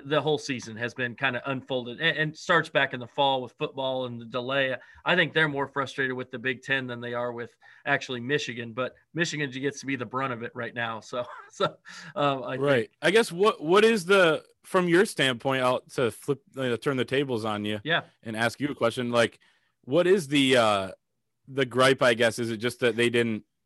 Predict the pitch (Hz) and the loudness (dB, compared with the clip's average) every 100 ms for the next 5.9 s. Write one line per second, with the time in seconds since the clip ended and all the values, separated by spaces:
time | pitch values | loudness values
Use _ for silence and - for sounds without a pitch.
0 | _ 123 120 - 123 - 120 113 117 123 | _ -2 0 0 -4 0 0 2 -2 -4
1 | 120 113 113 113 107 117 113 110 107 113 | -4 -2 2 2 2 -2 0 0 0 -2
2 | 98 90 _ _ _ - - _ _ - | -4 -6 _ _ _ -20 -20 _ _ -4
3 | 131 151 156 147 123 113 107 101 - - | 0 4 4 2 0 0 0 -2 -6 -18
4 | _ 123 117 180 170 120 127 - 143 135 | _ -2 2 4 4 4 0 0 0 2
5 | 135 170 147 120 - 160 156 110 - | 2 2 2 0 0 0 2 2 -2